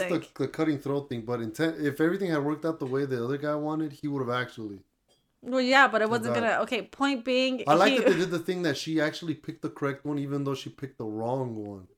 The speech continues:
Speaker 2: Yeah, because technically
Speaker 1: Because she
Speaker 2: she would
Speaker 1: knew.
Speaker 2: know. She's a
Speaker 1: Yeah,
Speaker 2: nurse.
Speaker 1: she
Speaker 2: She
Speaker 1: knew what
Speaker 2: should
Speaker 1: she
Speaker 2: know
Speaker 1: was
Speaker 2: by
Speaker 1: doing.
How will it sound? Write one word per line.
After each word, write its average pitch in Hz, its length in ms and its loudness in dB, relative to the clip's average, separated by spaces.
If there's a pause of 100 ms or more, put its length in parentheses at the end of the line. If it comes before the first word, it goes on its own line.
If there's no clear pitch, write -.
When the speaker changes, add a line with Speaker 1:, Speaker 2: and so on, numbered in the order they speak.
Speaker 2:
Yeah, 269 220 4
because - 280 -4
technically 240 480 -2
Speaker 1:
Because 226 80 0
she 165 80 2
Speaker 2:
she 143 100 6
would 139 300 10
Speaker 1:
knew. 131 60 0
Speaker 2:
know. 190 240 2
She's 196 200 -6
a 220 80 0
Speaker 1:
Yeah, 220 60 2
Speaker 2:
nurse. 196 540 2
Speaker 1:
she - 80 -6
Speaker 2:
She 240 60 -2
Speaker 1:
knew 220 60 0
what - 40 0
Speaker 2:
should 254 100 0
Speaker 1:
she 226 60 -2
Speaker 2:
know 226 120 4
Speaker 1:
was 220 60 0
Speaker 2:
by 214 220 4
Speaker 1:
doing. - 240 -6